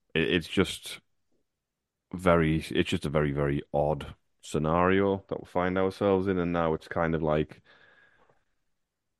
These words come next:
instead of going, "Well, we're gonna let Mowbray go and we're gonna go for somebody and he's gonna do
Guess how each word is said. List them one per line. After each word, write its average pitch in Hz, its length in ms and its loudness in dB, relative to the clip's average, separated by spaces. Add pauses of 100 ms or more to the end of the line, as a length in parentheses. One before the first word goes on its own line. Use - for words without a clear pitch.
instead 92 240 4
of 85 160 4
going, 87 420 8
"Well, 87 160 4
we're 90 100 2
gonna 101 160 6
let 95 220 4
Mowbray 90 360 4
go 90 260 6
and 85 100 6
we're 85 80 4
gonna 87 220 4 (320)
go 95 200 4
for 90 120 -10
somebody 85 460 2
and 82 80 0
he's 82 140 -2
gonna 85 240 2
do 85 420 4